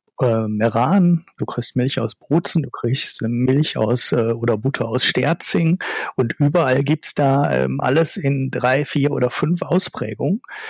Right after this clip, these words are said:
Das heißt, irgendwie, ähm, hat das da geklappt mit der Markenbildung und dem Verkauf. Also vor allem das mit der Markenbindung und dem regionalen Verkauf scheint da sehr gut geklappt zu haben, weil die Produkte sind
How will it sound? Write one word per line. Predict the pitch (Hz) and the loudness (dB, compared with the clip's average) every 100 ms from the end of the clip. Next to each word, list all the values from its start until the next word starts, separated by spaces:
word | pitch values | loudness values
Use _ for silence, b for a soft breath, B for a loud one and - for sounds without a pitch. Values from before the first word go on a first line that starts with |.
| B | B
Das | - 147 | -2 0
heißt, | 147 151 | 0 0
irgendwie, | 185 170 165 180 180 | -2 2 4 4 2
ähm, | 151 156 156 170 | 2 4 2 2
hat | - 151 | 0 0
das | 135 | 0
da | - 131 | 2 2
geklappt | 120 - 151 - - | 2 0 0 0 2
mit | 135 | 2
der | 139 113 | 2 2
Markenbildung | 120 120 - 131 127 135 185 202 | 2 2 2 0 2 2 2 0
und | 131 | -2
dem | 131 135 | -2 -2
Verkauf. | 147 - 127 196 - - B B | -4 -2 0 0 -2 -8 B B
Also | 139 143 | 0 2
vor | - | 2
allem | 160 | 4
das | 160 139 | 2 0
mit | 147 143 | 0 2
der | 127 | 2
Markenbindung | 131 196 - 120 135 127 | 2 0 -2 -2 0 0
und | 123 127 | 0 -2
dem | 127 | 0
regionalen | 127 135 123 123 131 | 0 0 0 0 0
Verkauf | 135 - 147 - | -2 0 -2 -2
scheint | - 127 165 | -2 0 0
da | - - _ _ _ | -2 -4 _ _ _
sehr | 127 185 233 | 2 4 4
gut | 214 220 | 2 0
geklappt | - - 135 - | -2 -2 -4 -4
zu | - 107 | -6 0
haben, | 120 139 220 _ B B B B B | 0 0 -4 _ B B B B B
weil | 123 | 0
die | 127 | 2
Produkte | - 131 151 - 120 | 2 -2 -2 -4 -4
sind | 127 127 | -4 -8